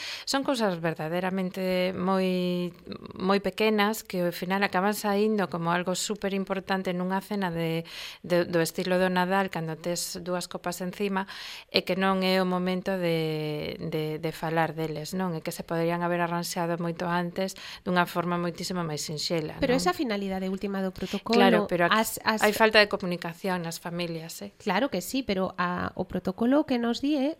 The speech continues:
Speaker 2: cal é o comportamento correcto. Despois hai fami-, hai persoas que o queren aplicar e non, entón pe-, a perxudicada é a sociedade coa que te relacionas,
Speaker 1: Mm.
Speaker 2: é no ámbito familiar ou é no ámbito do traballo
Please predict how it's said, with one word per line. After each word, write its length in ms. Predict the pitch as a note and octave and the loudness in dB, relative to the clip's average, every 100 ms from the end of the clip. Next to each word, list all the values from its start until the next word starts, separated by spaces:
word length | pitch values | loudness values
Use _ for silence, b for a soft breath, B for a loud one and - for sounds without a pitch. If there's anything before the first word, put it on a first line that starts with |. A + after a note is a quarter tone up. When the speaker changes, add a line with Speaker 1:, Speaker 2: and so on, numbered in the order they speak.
| - | -4
Speaker 2:
cal 160 | B3+ C4 | -2 0
é 240 | C4+ D#4+ - | 0 -2 -4
o 80 | G3 | -6
comportamento 720 | G3 F#3+ F#3 F#3 F#3 F#3+ G3 | -6 -6 -6 -6 -4 -4 -4
correcto. 560 | F#3+ G3 F3+ F3+ - F3+ | -4 -2 -2 -4 -4 -4
Despois 480 | F3+ - A3 A3 G3 | -4 0 0 0 -4
hai 160 | F3+ | -8
fami-, 400 | F3+ F#3+ G3 A#3+ | -8 -8 -4 -2
hai 160 | G3+ G#3 | 0 0
persoas 560 | G3+ F#3 - D#4 C#4+ | 0 -4 0 2 2
que 80 | - | 0
o 80 | F#3+ | -4
queren 320 | F#3 F3+ F#3 | -4 -6 -4
aplicar 400 | F#3 F#3 F3+ G3 | -4 -4 -4 -2
e 80 | G3+ G#3+ | 0 0
non, 260 | A3+ B3+ B B - | -2 -4 B B 0
entón 480 | A#3 A3 B3 C4+ | 0 2 -2 0
pe-, 80 | - G#3 | 2 2
a 20 | G#3+ | 2
perxudicada 640 | G#3 - G#3+ G3+ A#3 C4 | 0 -2 -2 2 4 4
é 80 | C#4+ | 4
a 80 | F4+ | 2
sociedade 640 | - G#3+ - F#3+ A3 F4 | 0 -2 -2 0 0 0
coa 160 | - F#3+ | 0 -2
que 80 | F#3 | -2
te 140 | F#3+ | -2
relacionas, 640 | F#3+ F3+ F3+ - E4 G3+ F#3+ | -2 -4 -6 -4 -2 -2 0
Speaker 1:
Mm. 80 | G#3+ | 2
Speaker 2:
é 80 | A3 A#3 A3+ B - | 4 2 0 B -4
no 160 | G#3 G3+ | 2 2
ámbito 320 | G#3 G#3+ A3 | 2 0 -2
familiar 560 | A#3 A#3+ B3 C#4+ F4+ | 0 0 0 2 4
ou 160 | D4 G#3+ | 4 4
é 80 | B3+ | 4
no 160 | B3+ | 4
ámbito 320 | A3 G3+ G3 F#3+ | 2 0 -2 0
do 160 | F#3+ | 0
traballo 560 | F#3 F#3 A#3 D4+ E4 | 0 0 4 4 4